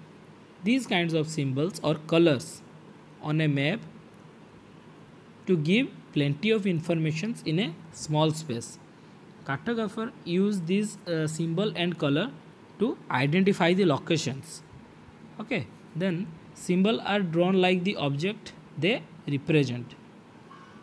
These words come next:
For example, a cloud with water drop is used as the symbol for rainfall.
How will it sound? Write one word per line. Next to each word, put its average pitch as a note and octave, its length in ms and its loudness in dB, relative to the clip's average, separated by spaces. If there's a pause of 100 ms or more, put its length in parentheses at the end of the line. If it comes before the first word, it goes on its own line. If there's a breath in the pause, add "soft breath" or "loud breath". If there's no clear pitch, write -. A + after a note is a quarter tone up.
(400)
For E3+ 140 2
example, F3+ 600 0 (640)
a D#3+ 120 -4 (140)
cloud F3+ 440 4 (640)
with F3+ 240 0
water D#3+ 340 2
drop D#3+ 280 2 (180)
is F3+ 240 -2
used F3 340 0 (100)
as E3 140 -4
the F3 100 0
symbol E3+ 380 0
for F#3 240 0 (340)
rainfall. C#3 540 0